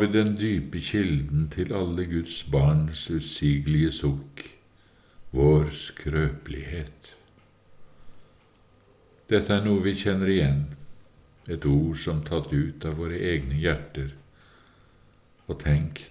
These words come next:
det er apostelen selv som sier dette, sier «vår skrøpelighet».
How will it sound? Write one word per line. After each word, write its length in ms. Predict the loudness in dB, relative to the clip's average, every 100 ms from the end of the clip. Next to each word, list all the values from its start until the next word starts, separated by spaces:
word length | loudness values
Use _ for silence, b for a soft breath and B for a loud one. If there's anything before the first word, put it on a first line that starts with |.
| -4
det 80 | -2
er 100 | -2
apostelen 720 | -4 -4 -4 -4 -8 -10 -8
selv 480 | -6 -4 0 0 0
som 320 | -6 -10 -10
sier 320 | -8 -4 -2
dette, 460 | -2 -4 -8 -10 -10 -10 -18 b b b b b
sier 480 | -6 0 2 2
«vår 640 | 0 -2 2 4 4 2 -2
skrøpelighet». 1200 | -12 -8 -4 -4 -4 -8 -6 -6 -8 -12 -20